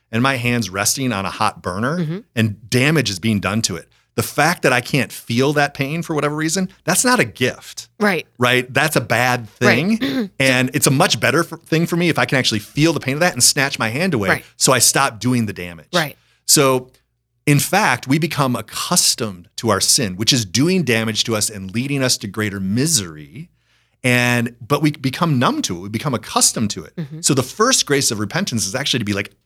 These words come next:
Speaker 1: "Ow, that is causing me hurt or
Speaker 2: Right.
Speaker 1: pain or damage.
Speaker 2: Right.
Speaker 1: And I don't want that anymore."
Speaker 2: Yeah.
Speaker 1: Okay. So the first moment of grace in the grace of repentance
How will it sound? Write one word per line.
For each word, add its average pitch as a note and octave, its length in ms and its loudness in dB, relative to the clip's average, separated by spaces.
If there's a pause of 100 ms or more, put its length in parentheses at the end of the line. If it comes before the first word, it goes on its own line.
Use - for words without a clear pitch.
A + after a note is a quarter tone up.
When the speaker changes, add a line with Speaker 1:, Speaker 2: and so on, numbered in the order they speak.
Speaker 1:
"Ow, - 380 -8 (640)
that D#3 440 2 (280)
is B2 140 0
causing B2 500 2
me A2+ 200 -2 (300)
hurt - 380 0
or G3 80 0
Speaker 2:
Right. C3+ 80 -2
Speaker 1:
pain B2 400 0
or G#2 80 -4
damage. F2 560 -8
Speaker 2:
Right. C#3 160 -6 (180)
Speaker 1:
And A#2 100 2
I A2+ 80 4
don't A#2+ 380 0
want G2+ 280 -2
that D2 160 -16
anymore." D#2 420 -20
Speaker 2:
Yeah. F3 120 0
Speaker 1:
Okay. G#2+ 180 2 (280)
So B2 640 4
the A#2 140 -2
first - 520 2
moment A#2+ 360 4
of F#2 100 -12
grace G2+ 640 0
in F#2+ 260 0
the G2 100 -2
grace G2+ 280 2
of F2+ 80 -4
repentance F#2+ 540 0